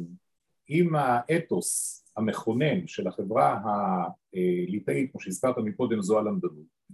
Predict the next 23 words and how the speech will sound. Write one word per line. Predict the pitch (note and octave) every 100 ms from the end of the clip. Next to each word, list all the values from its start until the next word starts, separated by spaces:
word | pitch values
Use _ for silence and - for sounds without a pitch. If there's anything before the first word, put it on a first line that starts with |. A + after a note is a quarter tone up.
| - G#2+
האתוס | D#3+ D#3+ -
המכונן | C3 A#2 A#2 B2+
של | - A2+
החברה | G#2+ G#2+ A2
החסידית | - - E2 F#2+ - -
איננה | F2 G2 G#2
הלמדנות, | - G2 G#2 F#3+ F3+ -
למרות | F2+ F#2
שהם | - F#2
בעדה. | G#2+ C#3 F#3+ - _ _ _
האתוס | G2+ - -
המכונן | G#2 F2+ G#2 G#2+
הוא | G2+
אתוס | F#2+ -
של | F#2
קדושה, | F2 F2+ - - - - - -
זה | F#2
משהו | F2+ F2+
אחר | F2
לגמרי. | E2+ C3+ D#3 - - _ _ _ -
ולא | A#2+ A#2
שהליטאים | A2+ G#2 G2+ G2+ G#2+ G#2+ G2+ _ G2
אינם | A2 F#3 F#3+